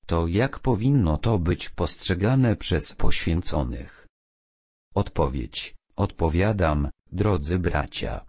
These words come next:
że są pewne nieważne sprawy, w pewnym znaczeniu tego słowa nie ma nieważnej prawdy, ale są pewne prawdy, które nie są tak ważne jak inne,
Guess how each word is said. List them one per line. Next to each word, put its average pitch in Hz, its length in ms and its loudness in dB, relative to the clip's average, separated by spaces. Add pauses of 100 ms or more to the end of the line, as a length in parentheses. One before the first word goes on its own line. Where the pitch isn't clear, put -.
(160)
że 82 260 0
są 73 340 -2
pewne 117 480 2
nieważne 87 640 2
sprawy, 71 640 -4 (180)
w - 200 -20
pewnym 104 540 2
znaczeniu 101 680 2
tego 85 440 0
słowa 117 560 2
nie 92 200 4
ma 80 220 2
nieważnej 98 760 2
prawdy, 80 680 0 (240)
ale 80 260 0
są 73 320 0
pewne 117 420 0
prawdy, 80 680 -2 (240)
które 98 380 2
nie 78 160 2
są 64 280 -2
tak 95 300 -2
ważne 104 520 0
jak 73 340 -4
inne, 76 580 2